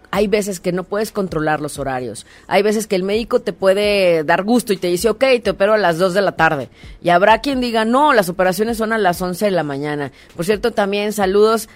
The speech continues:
a Ale, que está allá en Chicago. Gracias, Ale, porque siempre nos consulta. Y ella también nos preguntó para una cirugía. Ella está puestísima para el doce de octubre.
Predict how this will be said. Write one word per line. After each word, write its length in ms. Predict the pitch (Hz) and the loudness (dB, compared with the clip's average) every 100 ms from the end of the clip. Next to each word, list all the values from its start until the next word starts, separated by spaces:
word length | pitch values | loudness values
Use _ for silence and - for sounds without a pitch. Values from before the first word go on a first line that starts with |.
| - | -14
a 480 | - 175 180 180 170 - | 0 4 6 6 2 2
Ale, 300 | 190 214 208 | 2 2 -2
que 80 | |
está 180 | 175 190 | -4 -2
allá 120 | 185 | -2
en 120 | 196 190 | -2 -4
Chicago. 520 | 170 208 208 226 202 | -4 2 4 4 0
Gracias, 420 | 185 196 202 - - | -2 -4 -6 -8 -4
Ale, 320 | 180 196 202 | -2 -2 -2
porque 440 | 170 151 156 151 | -4 -6 -6 -6
siempre 300 | 147 170 196 | -4 -4 -2
nos 160 | 175 151 | -4 -4
consulta. 600 | 151 143 175 175 196 226 | -6 -4 -4 -2 0 2
Y 100 | 175 | 2
ella 200 | 208 269 | 0 -2
también 280 | 214 175 175 | -2 -2 -4
nos 120 | 175 | -4
preguntó 460 | 160 143 147 160 156 | -4 -4 -4 -4 -2
para 180 | 160 | -2
una 180 | 156 156 | -2 -6
cirugía. 560 | 151 147 135 156 156 160 - - | -6 -6 -6 -2 -2 -2 -6 -16
Ella 140 | - 170 | -8 -6
está 240 | - 160 | -4 -4
puestísima 560 | 170 - 165 - 160 151 | -4 -6 -10 -6 -6 -4
para 180 | 143 | -4
el 140 | 139 135 | -4 -4
doce 260 | 139 - | -6 -4
de 80 | 147 | -6
octubre. 400 | 131 - 151 139 | -6 -4 -4 -4